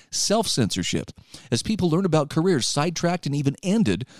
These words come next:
by the discovery of stray remarks made years before. And he gives a couple of just incredible examples here.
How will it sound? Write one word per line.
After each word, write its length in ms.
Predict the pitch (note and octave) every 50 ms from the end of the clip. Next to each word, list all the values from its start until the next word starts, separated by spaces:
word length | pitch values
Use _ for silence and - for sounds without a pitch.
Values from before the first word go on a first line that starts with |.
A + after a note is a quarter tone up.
| - D#3+ -
by 280 | A2+ G#2 A#2+ D#3 F3+ F#3
the 100 | F#3 F#3
discovery 520 | F#3 F3 - - C3+ A#2+ A#2 C3 C#3+ C#3+
of 80 | B2+ -
stray 280 | - - C3 C3 E3
remarks 460 | F#3 F#3+ F#3+ E3+ B2+ A2 A2+ G#2+ -
made 260 | B2+ B2 A#2 B2+ - -
years 440 | - G#2 F#2+ G#2+ C3 C#3+ D3+ D3
before. 600 | - - C3 - - - E3 C3+ F#2 C2 - - - _ _ _ _ _ _ _ _ _ _ _ _ _ _ _ _ _ _ _ _ _ _ _ _ _ _ _ _ _ _ _ _ _ _ _ _ -
And 120 | B2 D3
he 80 | A3 G#3
gives 200 | F#3+ A3 F3 D#3
a 60 | C#3
couple 260 | - F#3+ F3+ D#3 C3+
of 120 | A2+ G2
just 260 | G2+ - F#3 C#3+ - - _ _ _ _ _ _ _ -
incredible 600 | C3+ A#2+ A2 - - - A#3 A3 F3 B2 A#2 A2
examples 560 | A2+ G2+ G2+ A2+ A#2 B2+ B2 - G#2+ G2+ -
here. 180 | - G#2 D#2+